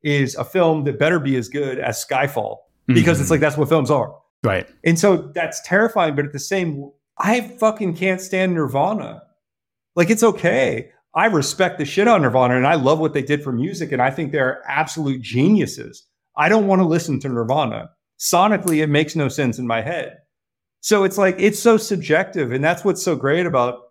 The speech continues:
Speaker 1: all the art, you know, whether it's visual or, you know, music, whatever it is, is like, that's okay. You know, it's okay that you maybe don't respond to P J Harvey's new album the same way that you did the old stuff.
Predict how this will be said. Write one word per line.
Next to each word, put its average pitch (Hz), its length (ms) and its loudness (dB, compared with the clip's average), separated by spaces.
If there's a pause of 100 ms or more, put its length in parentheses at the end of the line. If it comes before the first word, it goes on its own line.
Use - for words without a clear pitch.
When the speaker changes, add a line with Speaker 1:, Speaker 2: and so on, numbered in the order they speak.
(300)
Speaker 1:
all 175 160 4
the 175 100 2
art, 120 320 -4
you 160 80 -2
know, 127 240 -4 (460)
whether 156 260 0
it's 123 120 -4
visual 143 560 -2
or, 127 420 -6
you 147 80 -14
know, 123 100 -8
music, 143 460 -4
whatever 127 360 -2
it 156 60 -4
is, 160 160 -8
is 127 160 -16
like, 120 160 -6 (540)
that's 160 200 -4
okay. 175 600 -2 (180)
You 151 80 2
know, 160 80 6
it's 165 140 2
okay 208 400 0
that 160 180 -4
you 147 240 -2
maybe 151 340 0
don't 147 460 0 (460)
respond 160 600 2
to 156 60 -2
P 160 120 -8
J 156 140 -4
Harvey's 147 380 -4
new 139 220 -2
album 147 300 2
the 123 80 -2
same 135 180 -2
way 127 140 -4
that 135 260 -14
you 135 180 -14
did 131 220 -10
the 127 120 -4
old 185 220 0
stuff. - 300 -10